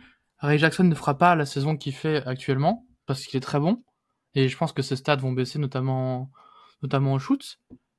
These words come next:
Mais, euh, il y a, c'est très, très intéressant la, la seconde unité des, de, de, de, de Denver.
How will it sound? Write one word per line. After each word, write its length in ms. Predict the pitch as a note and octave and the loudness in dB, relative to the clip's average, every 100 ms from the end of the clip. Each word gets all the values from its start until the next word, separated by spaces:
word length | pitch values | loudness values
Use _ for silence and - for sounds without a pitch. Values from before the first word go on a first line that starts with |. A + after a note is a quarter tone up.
| _ | _
Mais, 440 | D3 D#3 G3 D4 A#3+ | -2 2 2 0 -2
euh, 560 | D3 C#3 C3+ C3+ C3+ C3 | 0 2 2 0 0 0
il 60 | C3 | 0
y 80 | |
a, 120 | C3 B2+ | -2 -4
c'est 180 | - | -10
très, 220 | - F3+ D#3 | -6 -4 -4
très 180 | - G3+ | 0 0
intéressant 400 | F#3+ F3 D#3 D3+ | 0 -2 -2 -2
la, 280 | C3 C3 B2+ | -2 -2 -4
la 120 | C3 | -6
seconde 280 | - C#3 C#3 | -4 -2 -2
unité 260 | C#3 C3+ _ C3+ B2+ B2 B2 C3 C#3+ _ - | -2 -6 _ -8 -6 -6 -8 -10 -14 _ -8
des, 80 | C3+ | -6
de, 0 | |
de, 100 | C3 | -4
de, 140 | C3 | -6
de 160 | - C3+ | -6 -2
Denver. 320 | C3+ C3 | -2 -2